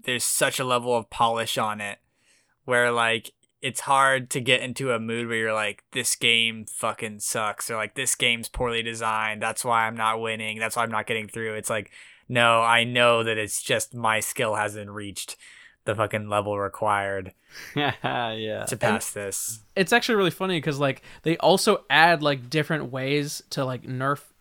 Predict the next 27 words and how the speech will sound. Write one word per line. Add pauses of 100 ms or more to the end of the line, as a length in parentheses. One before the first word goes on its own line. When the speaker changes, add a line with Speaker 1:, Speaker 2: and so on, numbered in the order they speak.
(120)
Speaker 3:
uh,
bosses
or,
like, (300)
kind
of (100)
add,
like,
an
easy
mode. (240)
Like,
there's
different
routes
that
are
easier
that
you
could
take,
as
well
as (280)
they
introduce